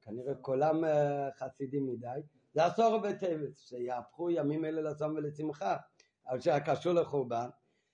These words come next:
ויום ההילולה של אלתר רבי, של אדמו"ר הזקן, שהוא בכ"ד טבת. וכיוון שימים אלו הם קבועים בחודש, מסתבר, מסתבר למה שיש קשר בין ימים אלו,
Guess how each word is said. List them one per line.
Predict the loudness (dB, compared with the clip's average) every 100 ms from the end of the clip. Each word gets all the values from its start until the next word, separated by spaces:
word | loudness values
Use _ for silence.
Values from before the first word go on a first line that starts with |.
| _
ויום | 4 8 8 10 8 8 6 8 8 6
ההילולה | 4 4 6 6 2
של | 0 -2
אלתר | -2 -2 -4 0
רבי, | 2 0
של | -4 -6
אדמו"ר | -4 -4
הזקן, | -4 -4 0 0 0 -6 _ _
שהוא | -6 0 2
בכ"ד | 2 2 2 2 4 4 4 0
טבת. | -6 -8 -10 _ -20
וכיוון | -14 -8 0 2 0 -4 _ _
שימים | -12 -6 2 4 4 2 4
אלו | 6 8 6
הם | 4 0
קבועים | -4 -2 0
בחודש, | 0 -2 -4 -4 -8 -12 _ _ _ _ _
מסתבר, | -12 -12 _ -4 -2 2 2 4 2 0 -4
מסתבר | -4 -4 -2 0 2
למה | 2 4 6 4 2 -2 -14
שיש | -12 -8 -8 -4
קשר | 0 0 0 -2
בין | 2 2
ימים | 2 2 2 2
אלו, | 2 2 4 4 2